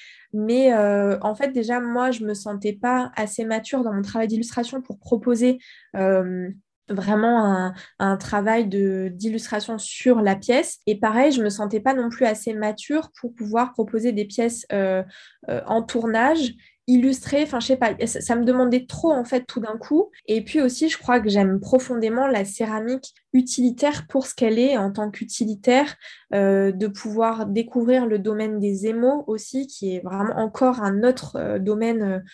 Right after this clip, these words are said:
euh, euh, tu vois, de, de la céramique. Et, et je me suis dit, « Non, mais en fait, ça va être, euh, bien de séparer les deux, d'avoir la céramique d'un côté vraiment en termes utilitaires et d'avoir le dessin en parallèle,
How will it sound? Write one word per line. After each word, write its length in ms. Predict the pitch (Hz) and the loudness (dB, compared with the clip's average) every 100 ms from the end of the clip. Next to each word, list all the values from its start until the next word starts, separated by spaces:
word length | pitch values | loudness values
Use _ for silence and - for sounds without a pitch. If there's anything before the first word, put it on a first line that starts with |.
| - _ - | -20 _ -6
euh, 60 | 196 | -6
euh, 40 | |
tu 200 | 190 208 | -4 2
vois, 160 | 214 202 | 4 6
de, 240 | 202 196 | 8 6
de 120 | 185 196 | 4 4
la 180 | 196 | 4
céramique. 580 | 196 208 196 202 262 269 | 0 -2 0 0 0 -2
Et, 280 | 214 202 196 - - _ | 0 0 0 -6 -20 _
et 100 | 220 | 0
je 100 | 208 | 0
me 60 | 220 | -2
suis 180 | 214 240 | -2 0
dit, « 140 | 269 | 0
Non, 200 | 285 285 | 0 0
mais 80 | 240 | 2
en 160 | 208 202 | 2 0
fait, 400 | 226 269 233 202 | 0 0 -2 -4
ça 220 | 196 202 | -4 -4
va 80 | 202 | -2
être, 420 | 202 202 - - | -4 -6 -12 -4
euh, 180 | 196 196 | 0 0
bien 380 | 185 233 277 262 | 0 2 2 2
de 140 | 208 | -2
séparer 480 | 202 214 208 202 208 | -4 -4 -4 -2 -2
les 120 | 202 | -2
deux, 380 | 190 240 277 294 - - _ 196 | 0 2 2 0 -12 -20 _ -4
d'avoir 360 | 202 202 220 | -2 0 0
la 140 | 220 214 | 0 0
céramique 500 | - 214 220 226 202 | -2 -4 -4 -4 -4
d'un 160 | 214 | -4
côté 280 | 208 220 226 | -4 -2 -2
vraiment 400 | 208 214 233 240 | -2 -4 -4 -2
en 100 | 214 | -4
termes 280 | 208 202 202 | -4 -4 -4
utilitaires 580 | 202 214 202 202 269 - | -6 -8 -4 0 0 2
et 120 | 226 | 0
d'avoir 360 | 208 208 214 214 | 2 0 0 -2
le 100 | 208 | -4
dessin 380 | 196 208 233 | -6 -6 -6
en 140 | 208 202 | -4 -2
parallèle, 720 | 202 190 196 226 254 214 196 | -2 0 2 4 4 2 0